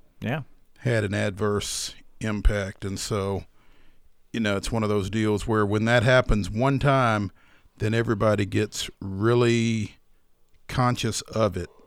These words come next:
Speaker 2: And so there,
Speaker 1: Be-,
Speaker 2: there's
Speaker 1: better
Speaker 2: that.
Speaker 1: safe than
Speaker 2: Oh,
Speaker 1: sorry.
Speaker 2: yeah, yeah. I mean, y-, and, and we'd rather be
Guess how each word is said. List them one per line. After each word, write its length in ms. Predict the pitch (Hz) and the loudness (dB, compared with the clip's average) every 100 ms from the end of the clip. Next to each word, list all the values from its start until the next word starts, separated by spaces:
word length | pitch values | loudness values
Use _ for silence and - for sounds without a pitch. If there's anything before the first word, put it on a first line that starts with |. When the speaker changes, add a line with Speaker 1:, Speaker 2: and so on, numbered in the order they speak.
| - | -8
Speaker 2:
And 160 | 95 | -8
so 480 | - - 98 90 90 - _ _ _ _ _ - | -6 -4 -4 -4 -6 -10 _ _ _ _ _ -12
there, 280 | 104 98 95 | -6 -4 -4
Speaker 1:
Be-, 100 | 151 117 | -6 2
Speaker 2:
there's 100 | 107 | 4
Speaker 1:
better 200 | 190 214 | 4 4
Speaker 2:
that. 100 | 185 | 4
Speaker 1:
safe 260 | 202 202 | 4 4
than 120 | 160 147 | 2 -2
Speaker 2:
Oh, 20 | |
Speaker 1:
sorry. 400 | - 139 175 147 | 2 8 10 10
Speaker 2:
yeah, 160 | 98 - - | 6 2 -6
yeah. 380 | 107 104 98 - | 0 2 2 -2
I 220 | - 107 107 | -2 0 2
mean, 240 | 107 - - - - | 0 -2 -10 -12 -4
y-, 160 | 131 123 | -2 2
and, 260 | 131 135 | 2 2
and 320 | 135 147 147 | 4 4 4
we'd 140 | 147 160 | 4 4
rather 300 | 185 185 139 | 4 4 2
be 300 | 139 139 123 | 2 2 0